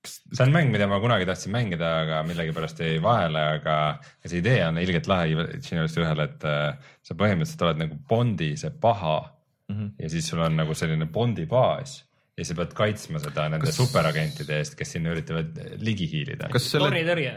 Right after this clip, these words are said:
Speaker 2: kas selle lead disainer ei olnud mitte Ken Levine? Kas see ei olnud Irrationali mäng? Oli vist Irrational see,
Speaker 1: See
Speaker 2: see
Speaker 1: teeb,
Speaker 2: stuudio.
Speaker 1: seda teeb see stuudio praegu, kes teeb, äh, neid
Speaker 2: Mitte Irra-
Speaker 1: Sni-, Sniper Elite'e, sellepärast tuli ka
Speaker 2: Okei.
Speaker 1: meelde. Äh, või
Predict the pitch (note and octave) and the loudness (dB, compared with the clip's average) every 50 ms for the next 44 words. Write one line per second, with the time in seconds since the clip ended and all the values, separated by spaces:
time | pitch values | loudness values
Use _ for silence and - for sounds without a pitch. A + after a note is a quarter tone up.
0 | - - C3+ C3+ D3+ C#3+ C#3 C#3 C#3 E3 E3+ - - A2+ C3 C3+ C#3 C3 A#2 G#2+ | -2 0 0 2 4 4 4 6 6 4 4 2 2 4 6 6 6 6 6 6
1 | G#2+ G#2 G#2 G#2 G#2 A2+ G#2+ - G2+ - B2 B2 G2+ F2 F2 A2+ G#2 E2 E2 - | 6 6 6 6 4 2 2 0 0 0 2 2 2 2 2 0 -2 -2 -4 -8
2 | - _ _ _ _ _ _ _ _ - - - - - G#2 G2+ G2+ G2+ F#2+ G#2 | -16 _ _ _ _ _ _ _ _ -20 -16 -10 -2 0 2 2 4 2 2 2
3 | G2+ A2 A#2 - - G2+ F2 E2 E2+ E2+ F2+ F#2+ F2+ D2+ C2+ - - - - - | 4 4 2 2 0 -2 -4 -4 -4 -6 -6 -4 -4 -6 -6 -8 -10 -12 -12 -12
4 | _ _ _ _ _ _ _ _ - - G#2 F2+ - - - - - - - - | _ _ _ _ _ _ _ _ -8 -6 -6 -6 -6 -8 -10 -8 -8 -8 -8 -8
5 | - - - - - - - - - - G2+ F#2+ - - - G2+ G#2+ - - F#2+ | -8 -8 -10 -10 -10 -10 -10 -8 -6 -6 -6 -6 -8 -6 -4 -4 -4 -2 -2 -4
6 | E2+ E2+ E2 D#2+ - G#2+ F#2+ G2+ G#2 G#2 G2 - - A#2 G#2 G2 - - G#2 G2+ | -4 -4 -4 -4 -4 -2 0 2 2 2 0 0 0 0 0 0 0 -2 -4 -4
7 | F#2 F2+ E2 E2 F2 E2+ E2+ E2 D#2+ D#2+ D#2+ - - - E2+ E2 D#2+ D#2+ D#2 D#2 | -2 -2 -2 0 0 0 0 0 -2 -2 -4 -6 -6 -4 -2 -2 0 0 -2 -2
8 | - - D#2+ D#2+ D#2 D#2 D2+ D#2 D2+ D2+ D2+ D2+ A2 A2 A#2+ A2 G2+ F#2+ F#2+ - | -4 -6 -4 -2 0 0 0 0 -2 -2 0 0 0 2 4 4 4 2 2 -2
9 | F#2+ F2+ F#2+ F#2+ F#2 E2 - E2+ E2 E2 E2+ F2 D#2+ - - - - - - - | -4 -6 -4 -4 -4 -4 -6 -6 -4 -4 -4 -4 -6 -6 -8 -10 -10 -10 -12 -10
10 | E2 D#2 D2+ D2+ - - - D#2 D2+ D2+ D2+ D2+ F#2+ F#2+ G2 G2 G#2 A#2 D#2 D2+ | -10 -10 -10 -10 -14 -14 -14 -12 -10 -8 -6 -2 -2 0 2 2 2 2 0 -4
11 | D2+ - - - - - - _ - - _ _ _ _ - - - D#2+ D#2 D2+ | -8 -10 -12 -16 -18 -20 -20 _ -20 -20 _ _ _ _ -20 -16 -14 -10 -10 -10
12 | D2 D2 D2 D2 D2+ D2+ | -10 -10 -10 -10 -8 -8